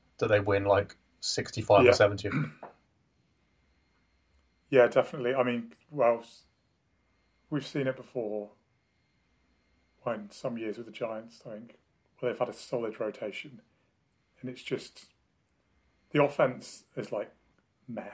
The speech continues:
Speaker 2: like, not great. But if they just get hot for a few weeks, you win every single game.
Speaker 1: Yeah.
Speaker 2: 'Cause
Speaker 1: Yeah.
Speaker 2: 'cause the starters never give up more than two runs.
Speaker 1: Yeah, whereas we spoke about with both the other teams today, is, like, there's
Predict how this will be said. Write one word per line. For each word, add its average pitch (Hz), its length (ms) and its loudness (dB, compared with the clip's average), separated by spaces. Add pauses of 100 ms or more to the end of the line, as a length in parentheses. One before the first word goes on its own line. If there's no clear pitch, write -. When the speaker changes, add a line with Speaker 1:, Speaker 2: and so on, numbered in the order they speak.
(460)
Speaker 2:
like, 131 120 -8
not 123 200 -8
great. 104 340 -10
But 135 120 -4
if 135 140 -4
they 143 100 4
just 143 180 -6
get 120 200 0
hot - 320 -2
for 110 100 -6
a - 40 -10
few 101 200 -12
weeks, 95 400 -18 (1300)
you 139 160 2
win 139 200 4
every 135 280 2
single 147 260 -6
game. 156 380 -4 (500)
Speaker 1:
Yeah. 113 400 6 (720)
Speaker 2:
'Cause 123 120 0
Speaker 1:
Yeah. 110 220 6 (720)
Speaker 2:
'cause 151 140 -2
the 147 80 0
starters 143 420 8
never 113 220 4
give 107 120 -2
up 117 120 2
more 120 120 -4
than 107 80 -6
two 127 160 0
runs. 110 480 0 (1300)
Speaker 1:
Yeah, 127 160 8
whereas 120 240 8
we 127 80 -2
spoke 131 320 4
about 117 160 4
with 113 100 -2
both 113 240 4
the 120 100 -2
other 117 160 2
teams 104 280 -8
today, 104 320 6
is, 95 100 -8
like, 101 300 -4 (520)
there's 113 320 2